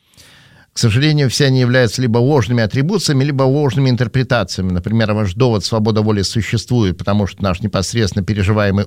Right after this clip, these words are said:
опыт». Здесь у вас подмена понятий. Вот это описание «свобода воли» — это на самом деле не сам опыт, а его субъективная интерпретация, провозглашаемая постфактум. Эта интерпретация постфактум есть религиозный постулат.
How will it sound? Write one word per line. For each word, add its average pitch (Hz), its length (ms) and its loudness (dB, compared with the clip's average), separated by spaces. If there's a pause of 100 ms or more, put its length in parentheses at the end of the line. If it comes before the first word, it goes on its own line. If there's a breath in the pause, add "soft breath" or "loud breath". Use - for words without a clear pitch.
опыт». 175 420 2 (420 loud breath)
Здесь 143 340 0
у 156 40 0
вас 139 160 0
подмена 131 420 0
понятий. 113 560 0
Вот 98 180 0
это 127 160 0
описание 123 540 0
«свобода 117 440 0
воли» — 196 280 4 (140)
это 185 240 0
на 151 160 0
самом 139 260 0
деле 123 240 0
не 123 80 0
сам 117 320 0
опыт, 190 340 0
а - 40 -2
его 120 160 2
субъективная 127 720 -2
интерпретация, 143 840 -2
провозглашаемая 107 760 0
постфактум. 120 1080 -2 (720 loud breath)
Эта 113 220 0
интерпретация 120 680 0
постфактум 135 600 0
есть 135 260 -2
религиозный 110 520 0
постулат. 110 1040 0